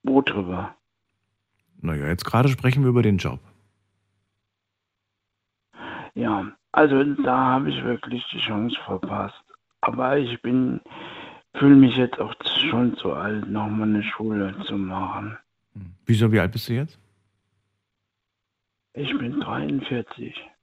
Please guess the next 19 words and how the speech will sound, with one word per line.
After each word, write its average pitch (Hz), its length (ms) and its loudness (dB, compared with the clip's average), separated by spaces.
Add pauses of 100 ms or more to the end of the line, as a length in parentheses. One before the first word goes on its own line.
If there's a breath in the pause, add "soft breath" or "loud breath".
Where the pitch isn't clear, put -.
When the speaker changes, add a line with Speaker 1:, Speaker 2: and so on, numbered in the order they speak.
(140)
Speaker 2:
Ah, 208 240 0 (200)
okay. 120 300 -6 (2250)
Also 101 220 4
es - 160 -2
geht 110 160 4
das 104 160 0
mit, 104 240 -2
mit, 101 220 -2
mit 92 200 0
ihr 110 400 4
eigentlich 98 320 2
jetzt 98 160 0
schon 98 220 4
seit 92 400 4
gut 92 160 -4
drei 87 220 2
Jahren, 73 360 0
ne? 127 220 2
So. 73 320 -6